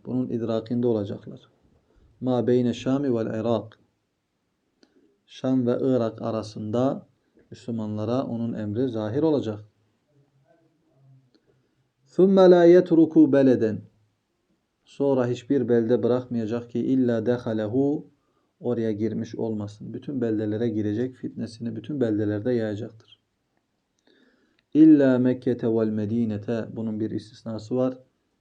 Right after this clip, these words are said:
Bura Mekke ve Medine hariç. فَلَا يَسْتَطِيعُ دُخُولَهُمَا.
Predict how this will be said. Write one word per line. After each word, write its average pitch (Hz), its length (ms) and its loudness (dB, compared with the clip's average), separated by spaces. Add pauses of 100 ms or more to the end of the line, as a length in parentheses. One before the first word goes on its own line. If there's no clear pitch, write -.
(120)
Bura 117 220 -6
Mekke 110 600 -6
ve 110 80 -6
Medine 107 400 -6
hariç. 101 540 -14 (1700)
فَلَا 123 400 2
يَسْتَطِيعُ 117 680 -4
دُخُولَهُمَا. 107 800 -6